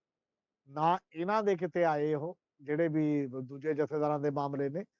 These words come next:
ਐਸ ਜੀ ਪੀ ਸੀ ਪ੍ਰਧਾਨ ਹੋਵੇ ਤੇ ਉਹ ਵੀ ਨਾ ਉੱਥੇ ਮੌਜੂਦ ਹੋਵੇ ਤਾਂ ਮਤਲਬ ਗੱਲ ਕਲੀਅਰ ਹੁੰਦੀ ਹੈ ਕਿ ਦਿਮਾਗ ਦੇ ਵਿੱਚ ਗੱਲ ਉਸ ਲੈਵਲ ਦੀ ਹੈ। ਤੇ ਇਸੇ ਕਰਕੇ ਕਿਹਾ ਜਾਂਦਾ ਕਿ ਜਿੱਥੇ ਉਹ ਮਿਲੇ ਵੀ ਇੱਕ ਵਾਰ, ਉਹਨਾਂ ਨੇ ਕਿਹਾ ਵੀ "ਕੋਈ ਗੱਲ ਨਹੀਂ, ਆਪਣਾ ਤਾਂ ਸੂਈ ਲਾਲਚੀ ਰਹਿਣੀ, ਆਪਣਾ ਤਾਂ ਹੁਣ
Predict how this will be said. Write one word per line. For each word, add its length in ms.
ਐਸ 140
ਜੀ 80
ਪੀ 160
ਸੀ 140
ਪ੍ਰਧਾਨ 460
ਹੋਵੇ 340
ਤੇ 140
ਉਹ 220
ਵੀ 160
ਨਾ 200
ਉੱਥੇ 300
ਮੌਜੂਦ 460
ਹੋਵੇ 300
ਤਾਂ 120
ਮਤਲਬ 400
ਗੱਲ 180
ਕਲੀਅਰ 320
ਹੁੰਦੀ 320
ਹੈ 60
ਕਿ 120
ਦਿਮਾਗ 340
ਦੇ 80
ਵਿੱਚ 300
ਗੱਲ 180
ਉਸ 240
ਲੈਵਲ 260
ਦੀ 240
ਹੈ। 200
ਤੇ 480
ਇਸੇ 280
ਕਰਕੇ 260
ਕਿਹਾ 180
ਜਾਂਦਾ 320
ਕਿ 140
ਜਿੱਥੇ 280
ਉਹ 100
ਮਿਲੇ 280
ਵੀ 140
ਇੱਕ 160
ਵਾਰ, 200
ਉਹਨਾਂ 200
ਨੇ 100
ਕਿਹਾ 240
ਵੀ 120
"ਕੋਈ 200
ਗੱਲ 180
ਨਹੀਂ, 160
ਆਪਣਾ 300
ਤਾਂ 240
ਸੂਈ 300
ਲਾਲਚੀ 440
ਰਹਿਣੀ, 260
ਆਪਣਾ 340
ਤਾਂ 160
ਹੁਣ 260